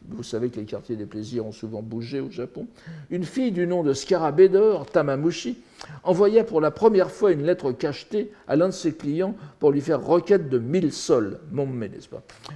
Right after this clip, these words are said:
Puis, de proche en proche, ce fut des vingt et trente écus qu'elle réclamait pour son intimité. L'élu de son cœur en vint à redouter ses poulets plus encore que des lettres de change. Et cela n'arrive pas qu'à la capitale.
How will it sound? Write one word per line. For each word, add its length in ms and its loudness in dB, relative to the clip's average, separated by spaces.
Puis, 180 0
de 80 6
proche 320 -2
en 80 -6
proche, 400 0
ce 180 2
fut 200 -4
des 200 0
vingt 260 0
et 120 0
trente 280 -6
écus 360 -2
qu'elle 160 0
réclamait 440 2
pour 160 -6
son 180 -6
intimité. 600 -6
L'élu 200 0
de 40 0
son 280 -6
cœur 240 4
en 80 -2
vint 160 -2
à 60 -4
redouter 500 2
ses 180 -4
poulets 340 2
plus 240 -6
encore 320 -4
que 100 -6
des 180 -4
lettres 280 -2
de 120 -6
change. 480 -6
Et 80 4
cela 320 0
n'arrive 320 0
pas 140 -4
qu'à 140 -2
la 120 0
capitale. 800 2